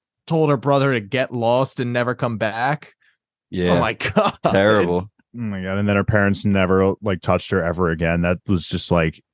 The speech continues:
Speaker 3: the cherry on top for just
Speaker 2: Yeah.
Speaker 3: sad backstory.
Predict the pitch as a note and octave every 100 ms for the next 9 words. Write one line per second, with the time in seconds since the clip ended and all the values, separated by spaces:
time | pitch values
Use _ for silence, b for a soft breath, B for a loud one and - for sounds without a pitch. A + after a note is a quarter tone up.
0 | - G#2 F2+ - G2 F#2 F2 F2 F2 E2+
1 | E2 F#2 E2+ E2+ - - D2+ _ - -
2 | A2 F2 F2 D#2 D#2+ E2 - F2 E2 F2